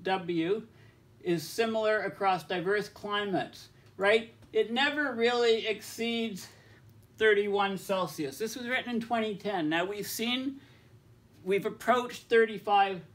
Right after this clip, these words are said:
Celsius for the wet bulb temperature, um, in a number of places, most notably Middle East near the Persian Gulf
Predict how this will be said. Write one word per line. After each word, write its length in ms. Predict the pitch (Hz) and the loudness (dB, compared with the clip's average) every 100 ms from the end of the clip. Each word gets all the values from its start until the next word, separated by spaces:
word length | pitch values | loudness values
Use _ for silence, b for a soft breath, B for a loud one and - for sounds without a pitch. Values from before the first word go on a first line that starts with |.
| - - | -20 -20
Celsius 720 | - 180 160 - 156 131 - - | 0 0 2 0 -2 -2 -8 -8
for 120 | 160 | -6
the 120 | 160 | -2
wet 280 | 160 165 - | 0 0 0
bulb 260 | 151 143 | -2 -2
temperature, 680 | - 151 147 147 - 127 104 b b b - - | -2 -2 -2 -4 -8 -10 -10 b b b -20 -2
um, 340 | 143 156 156 151 | 2 4 2 0
in 140 | 160 | 0
a 40 | 165 | 2
number 280 | 170 180 | 0 0
of 140 | 175 147 | -4 -2
places, 480 | 170 165 151 139 160 | -2 -2 -2 -6 -4
most 240 | 165 147 | -4 -2
notably 680 | 180 180 180 160 175 175 - B _ | -2 -2 -2 -2 -2 -2 -4 B _
Middle 400 | 156 180 180 175 | 2 2 2 0
East 440 | 160 165 165 - - - - | 2 2 2 -2 -16 -18 -2
near 180 | 160 156 | 0 0
the 80 | |
Persian 560 | 147 175 175 151 160 147 | -2 -2 -2 0 2 4
Gulf 460 | 160 156 107 - | 4 4 0 -8